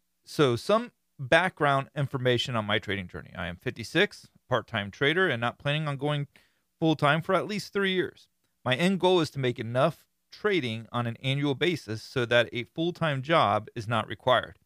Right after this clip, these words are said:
I've been trading for just over three and a half years. I've executed five hundred and eight trades in that time. From September of twenty twenty-one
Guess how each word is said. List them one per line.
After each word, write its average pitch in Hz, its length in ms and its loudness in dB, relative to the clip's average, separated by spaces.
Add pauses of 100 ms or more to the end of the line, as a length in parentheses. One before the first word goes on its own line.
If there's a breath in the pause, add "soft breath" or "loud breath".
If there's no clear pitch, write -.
(280)
I've 143 60 -6
been 180 160 6
trading 208 300 2
for 165 100 -6
just 151 480 -2
over 196 180 -2
three 175 280 0
and 170 80 2
a 156 40 4
half 170 220 2
years. 113 420 -4 (240)
I've 117 260 0
executed 123 640 -6 (140)
five - 240 -2 (140)
hundred 185 480 0
and 123 180 -4 (140)
eight 151 240 -2
trades 120 480 0
in 123 80 -4
that 120 180 -4
time. 110 340 -4
From 120 140 -10
September 131 640 -2
of 117 360 2
twenty 123 240 -8
twenty-one 123 640 -2